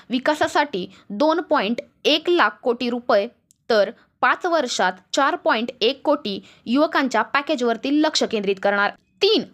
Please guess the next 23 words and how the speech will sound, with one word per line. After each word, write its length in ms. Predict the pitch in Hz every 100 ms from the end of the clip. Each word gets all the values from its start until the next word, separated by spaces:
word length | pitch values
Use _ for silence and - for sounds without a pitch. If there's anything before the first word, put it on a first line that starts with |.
| -
राज्य 300 | 262 302 381
पातळीवरील 580 | 330 294 240 240 226
पायाभूत 400 | 247 254 214 196
सुविधा. 380 | 202 - 196 185 - - -
यासाठी 460 | 190 185 240 254 202 196 -
अकरा 300 | - - 370
लाख 140 | 339 262
कोटींचा 600 | - 302 311 269 - 208
निधी 380 | 269 269 226 269
मंजूर 400 | 285 311 269 233
होईल. 260 | 196 208 196 - _ _ -
देशात 560 | 196 160 214 262 226 -
सव्वीस 400 | - 226 214 254
हजार 220 | 262 247
कोटींचे 500 | 262 269 254 220 -
नवे 300 | 233 226 208
रस्ते 320 | 247 285 285 214
बांधले 280 | 202 196
जाणार 300 | 190 196 196 196 _ _ _ - -
आणि 280 | 190 196 165 - -
पंचवीस 400 | 294 311 330 381 -
हजार 280 | 302 254 262
गाव 280 | 240 254